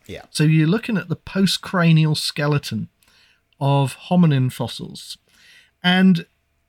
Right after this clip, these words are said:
Speaker 2: you told me that this took you three years to, to finish this piece of work. <laughs>
Speaker 1: Yes.
Speaker 2: So,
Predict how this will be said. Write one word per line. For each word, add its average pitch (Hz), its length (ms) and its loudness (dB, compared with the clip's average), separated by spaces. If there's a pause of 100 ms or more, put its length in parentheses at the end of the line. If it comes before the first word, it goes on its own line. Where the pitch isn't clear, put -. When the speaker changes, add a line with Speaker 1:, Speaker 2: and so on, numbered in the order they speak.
(720)
Speaker 2:
you 185 160 2
told 240 280 -2
me 277 60 -4
that 190 200 -4
this 220 200 -4
took - 280 -6
you 165 180 4
three - 420 -4
years 185 800 0
to, 165 280 -2 (120)
to 156 140 -2
finish - 640 -2
this 170 320 -2 (120)
piece 180 260 -2
of 156 120 -2
work. 139 260 -2
<laughs> - 20 -12 (220)
Speaker 1:
Yes. - 80 -4
Speaker 2:
So, 180 240 0